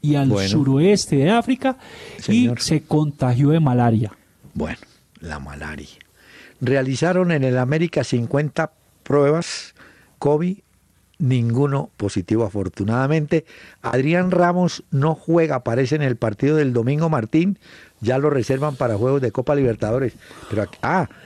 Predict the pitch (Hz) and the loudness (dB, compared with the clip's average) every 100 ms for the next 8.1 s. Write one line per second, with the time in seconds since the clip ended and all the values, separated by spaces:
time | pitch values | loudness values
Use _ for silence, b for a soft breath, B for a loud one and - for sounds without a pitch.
0 | B 95 123 170 - 190 190 190 180 202 | B -2 0 -2 -2 -2 2 2 2 -2
1 | - B B 131 123 113 117 107 151 160 | -6 B B -2 -2 0 0 0 0 0
2 | - 127 110 131 156 139 135 - 139 - | 0 -2 0 0 0 0 0 -2 -4 -2
3 | 135 117 127 135 139 127 104 107 123 143 | 0 2 2 2 0 0 2 2 2 0
4 | B B B 107 107 98 - 143 147 147 | B B B -4 -2 0 0 0 2 2
5 | 135 135 135 B B B _ 131 127 120 | 2 0 -2 B B B _ -2 0 0
6 | 117 107 127 117 120 131 156 165 165 160 | 0 -2 -2 0 0 0 0 0 2 2
7 | 165 147 123 113 113 135 151 143 143 175 | 0 0 0 0 0 0 0 0 2 0
8 | 113 | -2